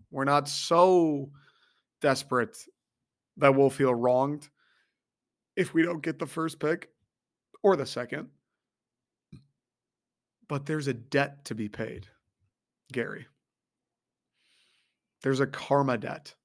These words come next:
to be paid. We missed out on all those big names, never moved up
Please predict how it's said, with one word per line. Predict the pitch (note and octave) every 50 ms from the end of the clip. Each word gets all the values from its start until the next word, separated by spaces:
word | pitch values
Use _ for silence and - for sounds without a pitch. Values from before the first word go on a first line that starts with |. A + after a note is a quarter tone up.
| _ _ _ _ _ - - _ _ _ _ _ -
to | - B2+
be | A#2 A#2 A2
paid. | - A2+ - F#3 - _ _ _ _ _ _ _ _ _ _ _ _ _ _ _
We | - B2 B2 B2+
missed | C3 C#3 C3 - - -
out | B2+ C3 C3 C3
on | C3 B2
all | B2 B2 B2 C3 B2+
those | B2+ B2+ B2+ A#2+
big | A2+ C3 B2+ A#2+ B2+
names, | B2 A#2+ A#2+ B2 B2 A#2 A#2+ A#2+ - - - _ _ _ _ _ _ _ _ _ _ _ _ _ _ _ -
never | - A2+ A2+ A2+ A#2 A#2+ B2 A2+ C3 C3
moved | C3 C3+ C3+ C3+ C3+ C3 A#2+ A2+ B2+
up | A#2+ A#2+ A#2+ A#2 - -